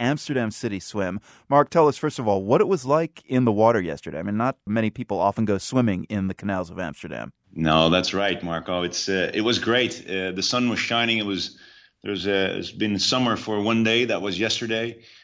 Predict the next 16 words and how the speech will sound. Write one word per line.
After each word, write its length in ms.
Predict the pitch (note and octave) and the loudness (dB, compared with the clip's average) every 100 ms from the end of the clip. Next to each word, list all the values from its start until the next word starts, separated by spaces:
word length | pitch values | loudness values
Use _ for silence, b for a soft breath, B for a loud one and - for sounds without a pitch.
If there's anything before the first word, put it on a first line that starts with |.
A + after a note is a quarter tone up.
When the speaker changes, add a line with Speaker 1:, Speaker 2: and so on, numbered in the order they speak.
| _ - | _ -6
Speaker 2:
And 400 | F#2 F#2 F#2 F#2 | -2 0 0 0
there 80 | |
were 140 | F#2+ G#2 | 0 0
about 380 | G2 G2 F#2+ - - | 0 -2 -4 -14 -14
a 100 | F2+ | -8
hundred 340 | G2 A#2+ A#2+ | -4 -4 -2
thousand 340 | A#2 G#2 G#2 G2 | -2 -2 -4 -6
people, 420 | A2 G2+ G2 F2 - | -8 -4 -4 -6 -8
uh, 360 | - F2+ F#2 G2+ | -10 -8 -6 -2
along 280 | G2+ G#2+ | 0 2
the 100 | G#2 | 0
canals 400 | G#2 G2+ G#2 G#2 | 0 0 0 2
and 80 | F#2+ | 2
on 160 | G2+ G#2 | 2 0
the 60 | |
bridges. 520 | F#2 G2+ F#2 G2 - | 0 0 0 -2 -4